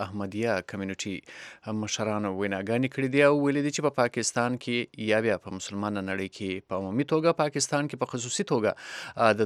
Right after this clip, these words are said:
دوی له ورورولۍ سره ډېر ناروا رویه روانه ده. نه یوازې دا چې په حکومتي کچه باندې، بلکې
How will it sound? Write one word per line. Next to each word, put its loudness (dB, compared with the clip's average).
دوی 2
له 4
ورورولۍ -2
سره 0
ډېر 0
ناروا 2
رویه 6
روانه 6
ده. 4
نه 0
یوازې 2
دا 0
چې -4
په -2
حکومتي -8
کچه 0
باندې، 0
بلکې -2